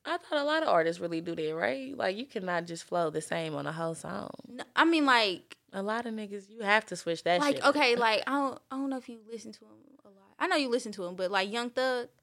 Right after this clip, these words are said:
Speaker 2: like, Young Thug can make a whole, like, he could rap on a beat, and then he can cha-, he
Speaker 1: Okay.
Speaker 2: can change it and make it sound like something totally different.
Speaker 1: Uh, okay.
Speaker 2: Like, Young Boy, he getting in a little bit more into that, and I like it.
Speaker 1: <laughs> And I like it.
Speaker 2: <laughs>
Speaker 1: Hell no.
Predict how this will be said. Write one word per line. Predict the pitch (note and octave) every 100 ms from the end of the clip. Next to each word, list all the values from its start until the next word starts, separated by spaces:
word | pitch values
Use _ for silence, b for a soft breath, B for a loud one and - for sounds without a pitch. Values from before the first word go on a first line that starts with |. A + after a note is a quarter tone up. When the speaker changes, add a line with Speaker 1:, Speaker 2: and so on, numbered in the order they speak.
| _ _
Speaker 2:
like, | G#3 G3 G#3
Young | C4+ C#4
Thug | C4 C4
can | B3 B3
make | A3+ G#3+
a |
whole, | F#3+ - -
like, | F3
he | G3 C#4+
could | G#3 F#3
rap | G#3 G3
on | F#3+ G3
a |
beat, | F#3+ A3 F#3+ -
and | - G#3+
then | G#3+
he | G#3 D4
can | C#4 G#3+
cha-, | - B3
he | A#3+ C4
Speaker 1:
Okay. |
Speaker 2:
can | C#4+ G3
change | F#3 - A#3+ A#3+
it | G#3+
and | G#3
make | F#3+
it | F#3+
sound | A3
like | F3
something | - G3 F#3
totally | - B3 G#3 F#3+ F#3
different. | F3+ - -
Speaker 1:
Uh, | E3 D#3+ E3+
okay. | E3 E3+ - F#3
Speaker 2:
Like, | F#3 G3
Young | G#3+ G#3
Boy, | F#3+ F3+
he | G#3
getting | F3+ F3
in | E3+
a | -
little | F#3 E3+
bit | F#3
more | E3+ E3+
into | E3 D#3+
that, | E3 D3 -
and |
I | E3
like | E3+ F3
it. | - F#3 - A3+ C4 B3
Speaker 1:
<laughs> | -
And | F3 E3
I | F3 D#3
like | D3 F3 -
it. | F#3 - A#3 D4 - C4
Speaker 2:
<laughs> | - - _ - _ _ _ _ _ _ - - - - C#5+
Speaker 1:
Hell | B3 G#3+ B3
no. | G#3 G3 F3+ F3+ F#3